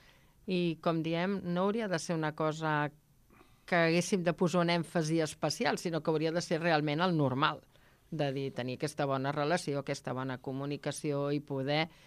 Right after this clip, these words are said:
fer coses junts, compartir bons moments, que realment sí que és cert que amb Sant Josep de la Muntanya i amb l'Àngels, doncs, tenim moltíssima relació,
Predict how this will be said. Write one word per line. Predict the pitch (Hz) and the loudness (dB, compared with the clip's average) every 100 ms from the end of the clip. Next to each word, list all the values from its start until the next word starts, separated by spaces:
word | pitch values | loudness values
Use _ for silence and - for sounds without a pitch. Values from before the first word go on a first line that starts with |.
| - - _ | -20 -20 _
fer | - 160 | 0 4
coses | 165 156 156 139 | 4 4 2 2
junts, | 156 180 202 - | 0 0 -2 -2
compartir | 185 160 156 147 143 156 | -2 0 0 -2 0 0
bons | 160 180 156 | 2 2 0
moments, | 160 143 139 147 233 262 - - _ _ _ | -2 -2 0 0 -2 -6 -12 -20 _ _ _
que | 156 147 | 0 0
realment | 139 139 139 143 139 131 131 - | 2 2 2 0 -2 -4 -8 -12
sí | - 143 | -10 -4
que | 135 | -4
és | - | -2
cert | 143 143 | -2 -2
que | |
amb | 151 | -4
Sant | 143 135 | -4 -4
Josep | 135 131 | -4 -4
de | 143 | -4
la | 135 | -4
Muntanya | 131 120 127 143 131 135 139 | -4 -2 -2 -2 -4 -4 -4
i | 135 131 | -4 -4
amb | 123 | -4
l'Àngels, | 123 127 135 127 | -4 -4 -4 -8
doncs, | - - | -12 -12
tenim | - 127 131 | -10 -6 -4
moltíssima | 139 131 - 143 - 139 131 127 123 120 | -4 -6 -6 -6 -4 -4 -4 -4 -4 -4
relació, | 131 123 120 - 180 175 | -4 -4 -4 -2 0 -2